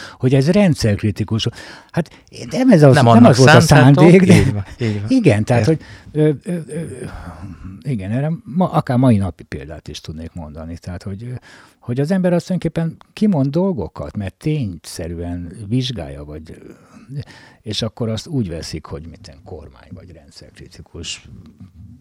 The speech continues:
Speaker 1: Pedig hát egyszerűen csak ezek, és itt nem, sajnos nem a kimond-, ne, ne akadjunk meg itt, mert nyilván nekünk sem az volt a lényeg egyébként, hogy kimondjuk, hanem az volt a lényeg, ugye, hogy valamit tenni kéne, hogy ez ne így legyen.
Speaker 2: Így van, de ez egy nagyon-nagyon erős dolog, tehát hogyha valamit tagadunk, hogy nincs,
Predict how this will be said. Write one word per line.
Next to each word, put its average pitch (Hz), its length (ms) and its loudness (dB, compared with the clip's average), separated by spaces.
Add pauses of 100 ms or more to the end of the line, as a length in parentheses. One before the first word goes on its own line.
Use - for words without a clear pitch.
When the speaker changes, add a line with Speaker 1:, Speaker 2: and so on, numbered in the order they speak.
(140)
Speaker 1:
Pedig 101 300 -6
hát 98 240 -8
egyszerűen - 480 -12
csak - 300 -16 (180)
ezek, 92 260 -16 (440)
és - 160 -6
itt 123 120 0
nem, 147 220 4
sajnos 156 340 2
nem 98 140 -2
a 80 40 -8
kimond-, 85 340 -10
ne, 107 220 -2
ne 113 140 0
akadjunk 87 440 -6
meg 87 180 -8
itt, 104 120 -6 (200)
mert 104 140 -4
nyilván 113 200 0
nekünk 101 280 -6
sem 90 200 -10
az 90 120 -8
volt 87 180 -10
a 92 40 -10
lényeg 95 540 4
egyébként, 78 560 -14
hogy 87 200 -12
kimondjuk, 101 800 2 (220)
hanem 147 300 4
az 127 80 2
volt 107 140 -6
a 98 60 -6
lényeg, 101 440 2
ugye, 98 180 -4
hogy 101 140 2
valamit 110 300 0
tenni 117 440 2
kéne, 92 600 0 (240)
hogy 123 260 -2
ez 104 120 0
ne 120 160 4
így 95 200 0
legyen. 87 340 -6
Speaker 2:
Így 98 160 0
van, 98 200 -4
de 104 80 0
ez 113 120 2
egy 117 100 2
nagyon-nagyon 117 540 2
erős 95 260 -2
dolog, 104 260 -4
tehát - 160 -2
hogyha - 180 -8
valamit 123 320 0
tagadunk, 104 480 -6
hogy 110 160 -6
nincs, 104 180 -4